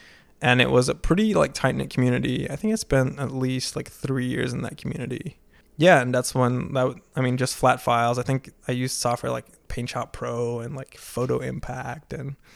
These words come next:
'cause Photoshop was always, like, it had this learning curve and it just wasn't worth it. It's like Photoshop four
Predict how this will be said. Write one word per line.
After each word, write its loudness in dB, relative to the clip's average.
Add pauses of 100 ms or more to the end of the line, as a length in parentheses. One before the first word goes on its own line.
(400)
'cause 0
Photoshop 4
was 0
always, -2
like, -8 (160)
it 2
had 0
this -4
learning -4
curve -4
and -4
it -8
just -10
wasn't -6
worth -8
it. -4 (540)
It's -16
like -4
Photoshop -10
four -8